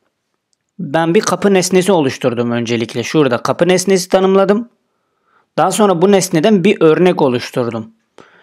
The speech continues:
Şimdi bir tane daha örnek oluşturacağım. Şöyle print diyelim önce.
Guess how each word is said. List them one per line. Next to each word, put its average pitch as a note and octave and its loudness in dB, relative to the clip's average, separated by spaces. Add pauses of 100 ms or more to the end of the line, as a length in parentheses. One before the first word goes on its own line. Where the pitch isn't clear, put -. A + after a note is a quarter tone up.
(160)
Şimdi D#3+ -2
bir A3+ 2
tane E3 -2
daha F3 2
örnek C3 -2
oluşturacağım. B2+ -4
Şöyle D3 0
print D#3+ -2
diyelim A#2+ 0
önce. B2+ -2